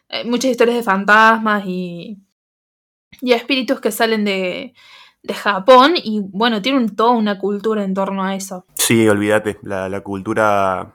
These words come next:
Speaker 2: nipona es muy turbia con eso y todo, todo lo que son muchas películas de terror actuales,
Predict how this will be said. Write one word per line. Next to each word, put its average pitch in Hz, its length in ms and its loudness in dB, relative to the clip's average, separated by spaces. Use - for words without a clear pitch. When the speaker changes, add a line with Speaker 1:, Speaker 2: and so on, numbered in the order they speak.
Speaker 2:
nipona 101 680 -2
es - 420 -8
muy 139 280 2
turbia 113 320 0
con 104 120 -6
eso 120 380 -6
y 95 520 -10
todo, 135 240 -2
todo 151 180 2
lo 143 120 0
que 101 480 0
son 107 520 -6
muchas 110 320 -12
películas 101 640 -4
de 95 120 -6
terror 104 560 -4
actuales, 113 680 -4